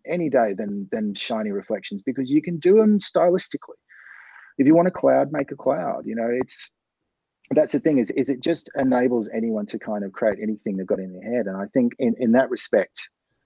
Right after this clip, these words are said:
um, I, I tend to work at the end and then work backwards, and that's my curse. I'll do a scene and go, "Okay, that's how I want it to look, and that's how it works." And then I'm gonna go, "Right, now I've gotta go and reverse engineer all this back into gameplay."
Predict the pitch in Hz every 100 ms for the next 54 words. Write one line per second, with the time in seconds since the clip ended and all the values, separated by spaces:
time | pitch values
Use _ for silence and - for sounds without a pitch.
0 | _ _ _ 107 98 95 95 95 98 _
1 | _ _ _ _ _ _ _ _ _ _
2 | _ _ - 143 147 160 175 160 143 131
3 | 147 113 - 117 107 107 98 95 92 87
4 | 98 92 - 73 101 98 - 90 - 95
5 | 85 - 123 131 131 101 - 131 131 104
6 | 98 95 120 120 107 - 117 113 101 107
7 | 165 - - 110 - 110 90 117 107 123
8 | 120 117 110 110 110 117 113 123 120 110
9 | 104 104 101 104 90 104 - 104 95 98
10 | 95 - - 95 - 95 90 90 92 -